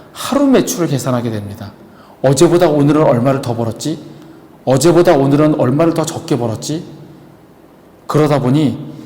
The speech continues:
그렇게 매출에 집착하다 보니 월 매출보다는 하루 매출을 따지게 되고 그러다가 결국에는 시간당 매출을 따지기 시작하는 자신을 보게 되었더랍니다.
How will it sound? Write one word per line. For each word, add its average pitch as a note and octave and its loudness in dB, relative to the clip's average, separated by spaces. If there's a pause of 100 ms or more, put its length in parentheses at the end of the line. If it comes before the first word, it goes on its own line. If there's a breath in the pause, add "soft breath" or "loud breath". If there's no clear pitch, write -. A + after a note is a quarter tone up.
(200 loud breath)
그렇게 E3+ 0
매출에 C#3 -2
집착하다 D3 -4
보니 B2+ -2 (960)
월 C3+ 4
매출보다는 C3+ -2 (640)
하루 C4 0
매출을 A#3 0
따지게 A#2+ 0
되고 A#2 -6 (640)
그러다가 C3+ 0
결국에는 B2+ -4 (360 loud breath)
시간당 A3+ 0
매출을 B2+ -6
따지기 D3+ -6
시작하는 B2+ -6 (300 loud breath)
자신을 A3 -4
보게 D3 -6
되었더랍니다. G2+ -8